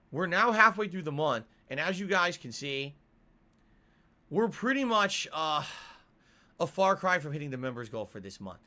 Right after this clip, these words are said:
I really wanted to do a special retrospective event in January. I thought that would be a very special day where we go down memory lane. We haven't done one in a year. I guess people just don't, don't like the idea. 'Cause honestly, if you guys like the idea, this would be way closer to hitting the goal right now, halfway through the month.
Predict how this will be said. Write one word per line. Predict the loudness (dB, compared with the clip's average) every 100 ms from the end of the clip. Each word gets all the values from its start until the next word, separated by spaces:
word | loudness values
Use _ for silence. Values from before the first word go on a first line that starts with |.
| _ _
I | 0
really | 0 2 -2 0
wanted | 2 2 0
to |
do | -4
a | -4
special | -4 -4 -2
retrospective | -4 -6 -8 -8 -8 -8
event | -8 -10
in | -12
January. | -12 -10 -8 -6 -4 -4
I |
thought | -4 -8
that |
would | -8
be | -8
a | -10
very | -10 -10
special | -10 -8 -10
day | -8 -8
where | -8
we | -12
go | -8
down | -8
memory | -8 -12 -12
lane. | -6 -4 -4 -10 -18 -6
We |
haven't | -4 -4
done | -6 -6
one | -6
in | -8
a |
year. | -10 -2 2 2 0 -10 _ _ _ -6
I | -2
guess | -2 -4
people | -6 -8
just | -8 -4
don't, | -4 -2
don't | -6 -4
like | -6
the | -4
idea. | -8 -8 -12 -16 _ _ _ _
'Cause | -8 -2
honestly, | 0 0 -2
if | -6
you | -2
guys | -2 -2
like | -4 -6
the | -2
idea, | 0 0 -4
this | -4 -8 -8
would | -10
be | -10 -8 -10
way | -8 -8
closer | -8 -10 -10 -10
to |
hitting | -12 -14
the | -12
goal | -8 -6
right | -6 -4
now, | -4
halfway | -2 -6 -8
through | -12
the | -12
month. | -8 -8